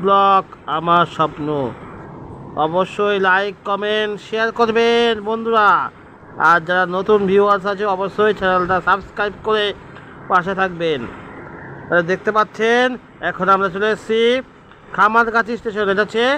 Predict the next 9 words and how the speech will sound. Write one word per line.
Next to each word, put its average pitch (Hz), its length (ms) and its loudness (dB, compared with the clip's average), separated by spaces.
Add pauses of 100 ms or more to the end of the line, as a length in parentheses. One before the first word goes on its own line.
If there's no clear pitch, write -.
(340)
হুগলি 220 420 2
জেলার 208 420 4 (1400)
ব্যান্ডেল 208 440 0
থেকে 226 160 -4 (100)
প্রায় 214 280 2
তিন 226 160 -2
চারটে 226 320 -2
স্টেশন 214 260 0 (160)
পরে 214 220 2